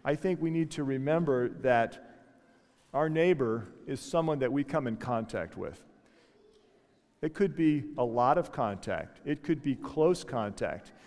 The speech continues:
It may not be very often. It may be distant contact or just infrequent contact.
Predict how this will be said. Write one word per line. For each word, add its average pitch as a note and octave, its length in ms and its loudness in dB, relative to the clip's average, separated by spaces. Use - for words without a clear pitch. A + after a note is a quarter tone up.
It E3+ 140 6
may F3+ 240 2
not F#3+ 360 2
be D#3+ 100 -4
very B2 360 2
often. C#3+ 520 0
It C3 140 -4
may D#3 180 0
be D3+ 160 -2
distant D#3 520 -2
contact A2 600 -2
or B2+ 140 0
just C3 280 -6
infrequent D3 640 -2
contact. G2 640 -4